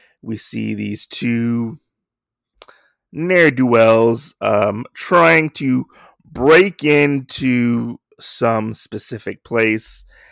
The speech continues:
and they're using this weird looking kind of drill. One brother is talking to the other brother, and he's telling him, "Hey, look, uh, things have g-, been getting really interesting in the city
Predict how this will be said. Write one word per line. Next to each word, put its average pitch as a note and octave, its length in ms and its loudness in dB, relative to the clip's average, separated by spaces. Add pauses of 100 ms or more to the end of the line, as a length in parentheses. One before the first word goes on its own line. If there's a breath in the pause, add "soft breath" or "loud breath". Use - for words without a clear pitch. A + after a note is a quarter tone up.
(300 soft breath)
and A2 240 0
they're A2 80 -2
using A2 300 -6
this G2+ 120 -10
weird B2 720 0 (260)
looking A#2+ 540 -4
kind G#2 240 -6
of G2 100 -10
drill. B2+ 640 2 (1200)
One A#2+ 340 0
brother A2 300 2
is - 80 -4
talking F#2 240 -10
to G2 120 -12
the A2 120 2
other C#3 120 6
brother, B2+ 440 4 (440 soft breath)
and G2+ 520 -4
he's G#2+ 200 -12
telling A#2 360 2
him, G#2 100 -4
"Hey, D3 540 4 (460)
look, C#3+ 600 2 (160)
uh, G#2+ 340 0 (640)
things A#3+ 280 -2
have E3 180 -12
g-, D3 80 -4
been C3+ 320 0
getting A#2 280 -2
really C3 240 0
interesting A2+ 360 -10
in G2+ 80 -8
the F#2+ 80 -10
city D#3+ 580 2